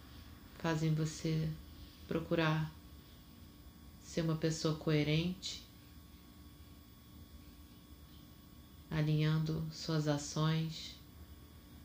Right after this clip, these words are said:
aos seus pensamentos, ao seu discurso.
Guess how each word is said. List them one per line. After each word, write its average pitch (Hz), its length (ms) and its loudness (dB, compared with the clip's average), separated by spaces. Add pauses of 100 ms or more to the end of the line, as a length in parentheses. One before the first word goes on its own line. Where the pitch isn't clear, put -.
(540)
aos 151 160 2
seus 151 240 0
pensamentos, 156 1200 0 (2250)
ao 156 120 2
seu 156 200 2
discurso. 165 880 -4